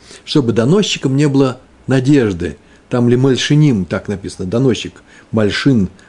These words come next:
слово лашон. Чтобы доносчикам не было надежды, что Всевышний разрушит их планы, они замыслили, они же не убивают никого евреев, они идут просто к, э, римским властям, доносят на евреев, и тогда приходит,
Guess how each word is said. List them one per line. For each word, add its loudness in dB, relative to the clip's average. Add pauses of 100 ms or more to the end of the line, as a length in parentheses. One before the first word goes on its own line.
слово -2
лашон. -2 (800)
Чтобы -4
доносчикам 0
не 2
было 2
надежды, 2
что -2
Всевышний -2 (460)
разрушит 2
их -4
планы, 0 (220)
они 2
замыслили, 0 (440)
они 2
же -2
не 0
убивают 2
никого -2
евреев, 0
они -2 (160)
идут 0
просто -2
к, -16
э, 2
римским 0
властям, 0 (300)
доносят 0
на 4
евреев, 2 (360)
и -4
тогда 2
приходит, 0